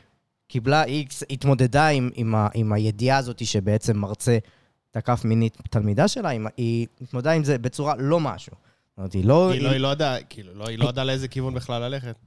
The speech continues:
Speaker 1: כן, היא, היא לא תמכה מספיק בתלמידה.
Speaker 2: הסרט גם מרמז על, שגם אתה לא תדע כל כך מה
Speaker 1: כן, ה-, ה-, הוא לא,
Speaker 2: לשקול את זה.
Speaker 1: כן, אתה לא יודע באמת את האמת, אף אחד לא יודע את האמת בסיטואציה כזאת, אבל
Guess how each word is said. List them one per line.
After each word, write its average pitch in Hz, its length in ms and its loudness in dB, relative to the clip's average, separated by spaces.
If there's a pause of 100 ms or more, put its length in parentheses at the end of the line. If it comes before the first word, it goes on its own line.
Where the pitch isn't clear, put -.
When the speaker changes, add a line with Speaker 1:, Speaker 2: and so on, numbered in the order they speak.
(140)
Speaker 1:
כן, 208 180 2 (200)
היא, 123 280 4
היא 120 120 6
לא 147 100 6
תמכה 160 340 4
מספיק 139 340 0
בתלמידה. 101 640 0
Speaker 2:
הסרט 147 300 -4
גם 147 140 -4
מרמז 147 480 -6
על, 104 240 -6 (680)
שגם 107 260 -12
אתה 156 180 -4
לא 143 80 -2
תדע 107 240 -10
כל 95 180 -18
כך 90 280 -20
מה 87 320 -18
Speaker 1:
כן, 120 320 4
ה-, 113 120 6 (120)
ה-, 156 40 4 (220)
הוא 175 220 6
לא, 190 80 6
Speaker 2:
לשקול 160 380 -2
את 120 40 -4
זה. 107 40 0
Speaker 1:
כן, 127 320 2
אתה 131 160 2
לא 151 100 6
יודע 156 200 6
באמת 139 340 2
את - 120 -4
האמת, 196 320 4
אף - 140 2
אחד 180 120 4
לא 156 60 6
יודע 127 180 4
את - 100 -2
האמת 113 220 2
בסיטואציה 165 480 -2
כזאת, 220 320 2
אבל 135 260 6